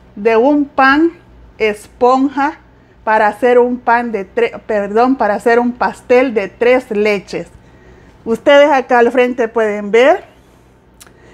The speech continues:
que ahí tengo lo que son los ingredientes. Voy a utilizar doce huevos, trescientos cincuenta gramos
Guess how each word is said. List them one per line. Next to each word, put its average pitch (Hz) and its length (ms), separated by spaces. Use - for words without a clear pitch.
que 226 80
ahí 233 240
tengo 262 400
lo 240 180
que 196 140
son 277 380
los 254 460
ingredientes. 220 1000
Voy 247 300
a 294 100
utilizar 240 840
doce 277 640
huevos, 190 680
trescientos 294 840
cincuenta 247 680
gramos 285 580